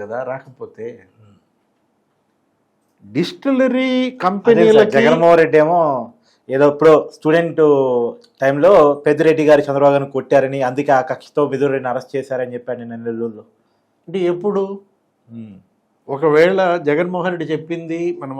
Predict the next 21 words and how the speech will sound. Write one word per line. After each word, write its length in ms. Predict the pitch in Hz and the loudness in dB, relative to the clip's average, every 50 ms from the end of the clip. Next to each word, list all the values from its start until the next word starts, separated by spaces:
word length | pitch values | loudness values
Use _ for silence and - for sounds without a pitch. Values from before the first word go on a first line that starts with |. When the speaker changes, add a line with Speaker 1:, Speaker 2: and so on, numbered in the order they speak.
| 135 131 | -8 -6
Speaker 1:
ఆలోచిస్తే 580 | - 156 156 156 156 147 - - _ - 120 107 101 104 117 143 190 _ _ _ 107 | -6 -6 -6 -8 -10 -12 -14 -14 _ -16 -16 -16 -16 -16 -20 -20 -20 _ _ _ _
Speaker 2:
ఉమ్. 80 | 104 101 92 _ _ _ - | -20 -20 -20 _ _ _ -10
Speaker 1:
ఆయన 200 | 151 160 165 165 | -8 -8 -8 -10
స్టూడెంట్గా 600 | - - - 175 170 185 185 190 180 185 185 180 175 170 | -10 -10 -8 -8 -6 -6 -6 -6 -6 -6 -4 -4 -4 -6
ఉన్నది 280 | 170 170 165 156 170 165 160 156 156 | -6 -6 -6 -6 -6 -6 -6 -6 -8
ఎప్పుడు? 460 | 151 156 165 156 156 156 151 156 156 175 - _ _ _ _ _ _ _ _ _ _ _ _ _ _ _ _ _ _ _ _ _ _ _ _ _ _ _ _ - | -8 -8 -8 -8 -6 -6 -8 -8 -12 -16 -20 _ _ _ _ _ _ _ _ _ _ _ _ _ _ _ _ _ _ _ _ _ _ _ _ _ _ _ _ -2
Speaker 2:
జగన్మోహన్ 280 | 139 147 151 147 147 | 0 0 2 2 2
రెడ్డి 120 | 143 135 - | 0 0 -2
పుట్టకముందు. 420 | 135 - 139 127 123 120 107 104 - _ - | -4 -6 -6 -6 -6 -8 -8 -10 -16 _ -18
Speaker 1:
<laughs> 600 | 123 - - - - - 127 - _ - 120 - _ _ - - - - - | -18 -16 -18 -20 -20 -20 -20 -20 _ -20 -20 -20 _ _ -20 -20 -20 -14 -8
అంటే 120 | 165 185 226 | -2 2 2
ఇప్పుడు 240 | 202 - - 165 151 151 | 2 2 0 0 0 0
ఎన్నేళ్ళు 360 | 147 165 185 208 208 208 208 202 | 0 0 0 2 2 2 2 2
అయింది 200 | 202 196 190 190 | 0 -2 -2 -4
అది 180 | 180 160 156 139 | -4 -4 -2 0
జరిగి? 440 | 151 156 160 175 156 170 175 170 | 0 0 0 -2 -4 -4 -4 -4
ఒకవేళ 400 | 175 156 123 - 143 151 165 170 | -4 -6 -6 -4 -2 -2 0 0
అది 160 | 175 156 139 139 | -2 -2 -4 -6
జరిగింది 540 | 113 127 131 143 156 151 185 180 180 156 | -6 -4 -4 -4 -4 -4 -6 -6 -6 -8
అనుకుంటే, 680 | 135 127 156 151 160 156 143 151 156 147 147 151 147 - - 113 | -8 -8 -8 -8 -10 -10 -10 -8 -6 -6 -6 -8 -10 -14 -18 -16
Speaker 2:
ఆ. 160 | 117 113 110 | -16 -14 -14